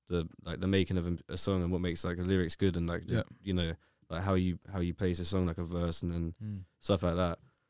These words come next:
Speaker 1: But, um, I was just looking at that for ages, and then I started smoking with, like, the intent to create, and as I did that, it would just progress, and my writing would get better, and then I would, you know, there's just
Speaker 2: Yeah.
Speaker 1: a lot of things that I did, like, when I was high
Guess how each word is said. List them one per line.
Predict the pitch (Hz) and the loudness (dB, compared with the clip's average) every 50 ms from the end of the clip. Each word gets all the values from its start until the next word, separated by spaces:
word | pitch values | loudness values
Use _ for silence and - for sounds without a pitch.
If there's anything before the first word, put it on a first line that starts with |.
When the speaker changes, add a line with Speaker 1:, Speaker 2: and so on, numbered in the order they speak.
| _ - | _ -6
Speaker 1:
But, | - 92 80 | -2 0 0
um, | 87 87 82 85 80 - - | 0 0 0 -2 -4 -4 2
I | 95 | 4
was | 104 107 | 6 6
just | 107 98 104 | 6 6 4
looking | 101 98 101 | 4 6 6
at | 92 92 | 6 6
that | 101 95 92 | 4 4 4
for | 80 | 2
ages, | 80 98 98 92 87 92 87 82 | 4 4 4 4 4 2 0 2
and | 87 85 | 0 0
then | 85 85 85 85 80 - _ _ _ - | 2 2 0 0 -2 -6 _ _ _ -8
I | - 95 | -6 -4
started | 92 - 113 101 95 92 | 0 4 4 6 6 4
smoking | - 104 98 95 - 104 95 | 2 2 2 2 2 2 0
with, | 90 90 | 2 2
like, | 87 80 | 0 0
the | 95 95 | 2 2
intent | 90 85 - 95 90 85 | 2 2 2 0 0 0
to | - 82 | -4 -4
create, | - - 95 92 90 87 - _ - | 0 2 4 4 4 2 0 _ -6
and | 87 87 87 80 - _ - | -6 -6 -6 -6 -8 _ -6
as | - 98 90 | -4 0 0
I | 98 | 0
did | 85 90 90 90 | 0 0 0 4
that, | 98 95 90 - - _ _ _ _ _ _ _ _ _ | 4 4 4 2 0 _ _ _ _ _ _ _ _ _
it | - 92 | -4 0
would | 90 92 87 | 0 2 2
just | 95 85 - | 0 -2 0
progress, | - 104 95 92 90 92 92 85 - - | 2 4 4 6 6 6 4 4 2 0
and | 90 92 | 2 4
my | 92 90 | 4 4
writing | 92 98 92 87 90 90 | 6 4 4 4 4 2
would | 85 | 2
get | 90 92 82 | 2 0 0
better, | 82 87 82 85 85 85 92 | 0 0 0 0 -2 -2 -2
and | 92 92 92 | -2 0 2
then | 90 90 | 2 2
I | 87 | 2
would, | 85 87 85 - - - - | 0 0 -2 -6 -10 -16 -6
you | - 101 | -2 0
know, | 90 87 85 80 - _ _ _ _ _ _ _ _ - | 0 0 0 -2 -4 _ _ _ _ _ _ _ _ 2
there's | 101 104 | 6 6
just | 104 104 | 6 8
Speaker 2:
Yeah. | 107 107 | 8 10
Speaker 1:
a | |
lot | 110 104 | 10 8
of | 95 92 | 8 6
things | 98 98 95 90 | 4 4 6 6
that | 92 90 | 6 6
I | 95 | 6
did, | 85 95 95 85 82 | 4 4 2 2 0
like, | 90 87 82 | -2 -2 -2
when | 82 87 95 95 | 0 0 2 4
I | 92 | 4
was | 92 87 - | 4 2 4
high | 101 95 95 92 87 | 4 4 6 4 4